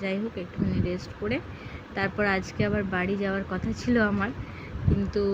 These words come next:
বাড়ি যাওয়া হয়নি, কারণ অনেক দেরি হয়েছে। মানে, এবারে ছোটো মামা, আহ, দেড়টা, দুটো,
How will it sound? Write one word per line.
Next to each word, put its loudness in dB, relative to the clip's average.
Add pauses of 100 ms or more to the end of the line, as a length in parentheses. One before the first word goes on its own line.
(180)
বাড়ি 4
যাওয়া 4
হয়নি, 0
কারণ 0 (200)
অনেক 0
দেরি 4
হয়েছে। 0
মানে, 0
এবারে 2
ছোটো -4
মামা, 0
আহ, -4 (100)
দেড়টা, 0 (260)
দুটো, 2